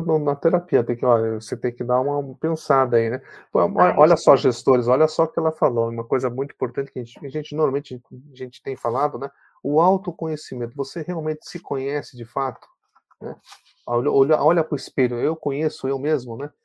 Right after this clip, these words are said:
Speaker 1: Isso é uma coisa importante, né? Qual é o perfil que ele tem,
Speaker 2: Exato.
Speaker 1: os pontos fortes que ele tem, né? Isso é muito importante mesmo.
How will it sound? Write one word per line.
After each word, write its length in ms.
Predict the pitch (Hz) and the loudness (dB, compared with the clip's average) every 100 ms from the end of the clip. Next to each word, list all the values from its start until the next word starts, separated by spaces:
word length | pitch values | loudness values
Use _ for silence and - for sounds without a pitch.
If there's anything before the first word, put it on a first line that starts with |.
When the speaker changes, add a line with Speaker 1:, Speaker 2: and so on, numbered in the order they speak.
| _ _ | _ _
Speaker 1:
Isso 220 | 117 117 165 | -14 -8 -6
é 20 | |
uma 60 | 165 | -4
coisa 240 | 175 180 | -4 -4
importante, 580 | 196 202 196 180 175 - | -2 -2 0 -2 -4 -6
né? 100 | 139 | -8
Qual 140 | - 127 | -2 -2
é 40 | |
o 40 | 123 | -2
perfil 300 | 123 123 120 | -6 -6 -8
que 100 | 131 | -8
ele 120 | 131 | -10
tem, 480 | 202 160 202 185 120 | -4 -2 -2 -2 -4
Speaker 2:
Exato. 20 | |
Speaker 1:
os 100 | 117 | -8
pontos 300 | _ 120 - | _ -12 -8
fortes 300 | 123 117 117 | -4 -4 -4
que 80 | - | -12
ele 80 | 120 | -12
tem, 560 | - 131 131 131 127 120 | -8 -6 -4 -4 -6 -6
né? 200 | 120 127 _ _ _ - | -8 -10 _ _ _ -16
Isso 220 | 117 - | -12 -8
é 440 | 147 147 123 117 113 | -6 -6 -6 -8 -10
muito 340 | 120 131 - | -8 -10 -12
importante 580 | - 117 - 107 104 113 | -10 -10 -8 -12 -12 -12
mesmo. 320 | 107 104 | -12 -12